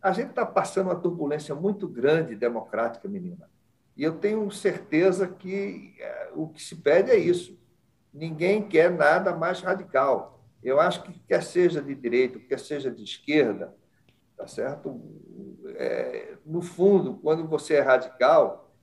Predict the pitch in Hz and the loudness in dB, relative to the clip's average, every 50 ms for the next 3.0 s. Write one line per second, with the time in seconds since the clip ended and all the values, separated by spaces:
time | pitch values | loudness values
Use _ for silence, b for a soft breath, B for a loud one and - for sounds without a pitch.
0 | _ - - 147 170 180 170 - - 170 180 196 190 190 185 190 175 151 156 160 | _ -10 -6 -4 -4 -4 -6 -4 2 2 4 4 2 2 2 0 2 4 4 6
1 | 190 196 190 - - - 120 - - - - - - 135 120 113 113 110 107 98 | 6 6 4 4 -4 -8 -10 -16 -16 -18 -14 -4 2 4 4 4 4 2 -2 -2
2 | 92 - - _ _ _ _ _ _ _ _ 98 113 135 147 165 175 170 - - | -8 -12 -20 _ _ _ _ _ _ _ _ -2 2 4 6 6 4 2 -2 -8